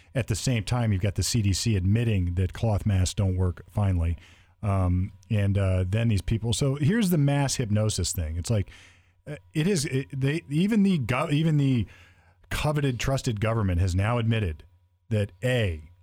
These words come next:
your natural immunity from having Omicron is every bit as good as getting the shot and maybe better. B, cloth masks are doing nothing to prevent the spread of Omicron or whatever. But then you still have people who are requiring both the vaccine and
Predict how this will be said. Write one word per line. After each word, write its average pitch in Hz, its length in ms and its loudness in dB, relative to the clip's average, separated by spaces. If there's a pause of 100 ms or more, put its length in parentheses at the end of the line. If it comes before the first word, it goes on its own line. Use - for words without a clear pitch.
(400)
your 110 320 0
natural 127 400 0
immunity 123 240 2
from 107 160 0
having 107 260 0
Omicron 101 840 0
is 98 300 0
every 127 200 0
bit 117 180 0
as 95 120 -2
good 101 320 0
as 95 480 -2
getting 98 340 0
the 90 80 0
shot 92 400 -2
and 90 80 0
maybe 90 220 0
better. 82 340 -4 (460)
B, 117 340 0
cloth 127 380 -4
masks 123 360 0
are 107 60 0
doing 107 220 2
nothing 113 260 0
to 90 120 -4
prevent 98 280 0
the 95 80 -4
spread 104 300 0
of 95 260 0
Omicron 98 640 0
or 92 160 -2
whatever. 98 540 0 (420)
But 104 220 0 (120)
then 127 220 2
you 127 80 2
still 127 200 -2
have 110 120 -2
people 110 320 2
who 104 140 2
are 101 80 2
requiring 98 400 0
both 87 280 0 (300)
the 101 160 0
vaccine 95 500 0 (100)
and 120 380 0